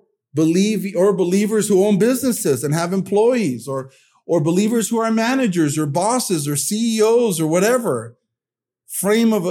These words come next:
whatever authority that one may have, who, who should be walking with the Lord, who has before walked with the Lord, but then they,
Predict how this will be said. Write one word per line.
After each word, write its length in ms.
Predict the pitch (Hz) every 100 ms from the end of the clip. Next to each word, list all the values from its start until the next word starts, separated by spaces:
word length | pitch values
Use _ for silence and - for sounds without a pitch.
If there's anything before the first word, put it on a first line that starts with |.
| 180
whatever 340 | 185 226 277
authority 640 | 226 208 214 240 233 180 151
that 220 | 156 165
one 240 | 196 214
may 120 | 208
have, 460 | 190 196 233 208 135
who, 300 | 156 147 143 - _ _ -
who 100 | 180
should 380 | - - 262 262
be 120 | 254
walking 540 | 233 220 214 208 196
with 160 | 185 185
the 80 | 180
Lord, 320 | 175 175 151
who 160 | 165 160
has 540 | 202 247 254 233 - _ _
before 500 | 202 190 247 233 202
walked 340 | 190 214 220
with 180 | 190 180
the 80 | 185
Lord, 320 | 185 202 170
but 160 | 160 175
then 220 | 202 202
they, 260 | 190 185